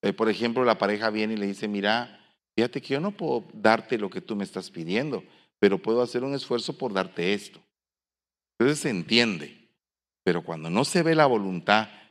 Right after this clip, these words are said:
cuando se ve la negligencia y encima de eso, cuando se ve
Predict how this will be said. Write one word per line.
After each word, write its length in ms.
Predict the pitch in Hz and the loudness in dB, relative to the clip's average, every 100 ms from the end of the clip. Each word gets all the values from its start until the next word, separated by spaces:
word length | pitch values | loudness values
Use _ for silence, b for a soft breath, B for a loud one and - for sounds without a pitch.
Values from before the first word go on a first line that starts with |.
| - | -6
cuando 220 | 85 78 | -4 -4
se 160 | - 85 | -4 2
ve 120 | 104 | 2
la 120 | 123 | 2
negligencia 760 | 127 113 98 104 113 110 87 - B B | 0 -2 -4 -2 -2 -2 -8 -10 B B
y 160 | 101 98 | 0 0
encima 600 | 85 76 - 135 147 127 | 0 -6 -8 -4 0 2
de 140 | 127 | 2
eso, 200 | 131 - 92 | 0 -2 -10
cuando 260 | 90 85 82 | -10 -10 -12
se 200 | - 82 | -10 -4
ve 260 | 98 117 | -2 -2